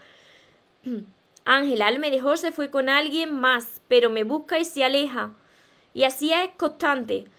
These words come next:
Solo me inquieta". Ahí, mira, cuando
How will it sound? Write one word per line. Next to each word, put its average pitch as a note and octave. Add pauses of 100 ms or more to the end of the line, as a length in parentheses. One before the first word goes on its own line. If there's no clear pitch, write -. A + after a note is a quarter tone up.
(380)
Solo C#4+
me E4+
inquieta". C#4 (560)
Ahí, B3
mira, G#3+ (540)
cuando C4